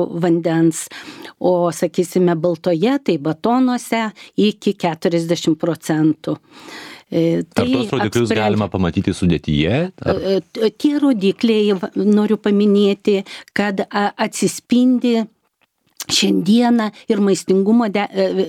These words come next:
Speaker 1: ženklinimo deklaracijoje, kas nebuvo anksčiau. Nuo praeitų metų gruodžio jau yra, e, būtina, e, gamintojams,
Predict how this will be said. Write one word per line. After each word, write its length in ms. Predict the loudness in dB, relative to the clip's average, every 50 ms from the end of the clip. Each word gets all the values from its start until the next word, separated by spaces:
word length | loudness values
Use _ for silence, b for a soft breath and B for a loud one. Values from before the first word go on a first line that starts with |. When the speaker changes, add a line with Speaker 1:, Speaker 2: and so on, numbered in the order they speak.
| 0 0
Speaker 1:
ženklinimo 800 | 0 0 0 0 2 2 4 4 4 4 2 2 2 0 0 -2
deklaracijoje, 1080 | -2 -4 -4 -2 -2 -2 0 0 -2 -2 -4 -6 -6 -2 0 0 2 2 0 0 -2 -4 B B B B B B B
kas 260 | -2 -2 -2 -2 -2 -2
nebuvo 480 | -2 0 0 -2 0 0 0 0 0
anksčiau. 800 | 0 0 0 0 -2 -4 -6 -2 0 0 0 0 0 0 -2 -4 B B B B B B
Nuo 200 | 0 2 2 0
praeitų 380 | 0 0 0 0 0 0 0 2
metų 400 | 2 2 0 -2 -2 0 0 0 0
gruodžio 560 | 0 0 0 2 2 2 0 2 2 0 0 2
jau 160 | 2 2 2 2
yra, 640 | 2 2 2 2 0 0 0 0 -2 0 0 0 -2 B B B B B
e, 140 | B -2 0 2 2 2 2 2
būtina, 800 | 0 2 0 0 0 0 -2 0 2 2 2 2 0 0 -2 B B B B
e, 300 | B -4 0 0 2 2 2
gamintojams, 880 | 2 2 2 2 2 2 2 2 0 0 0 0 0 0 0 -2 -2